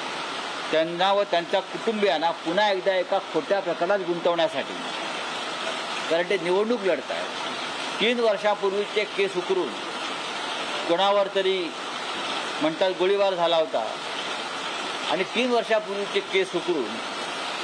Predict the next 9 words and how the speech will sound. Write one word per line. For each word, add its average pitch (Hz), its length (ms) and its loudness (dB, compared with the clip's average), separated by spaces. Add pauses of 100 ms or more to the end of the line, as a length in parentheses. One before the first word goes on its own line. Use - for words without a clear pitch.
(400)
काही 185 200 4
आरोपींना 196 600 2 (1500)
पकडून 190 360 2 (120)
त्यांना 180 320 2
बेदम 185 480 0
मारहाण 202 400 2
करून 123 300 -2 (2000)
त्यांच्या 170 360 2
तोंडून 185 520 0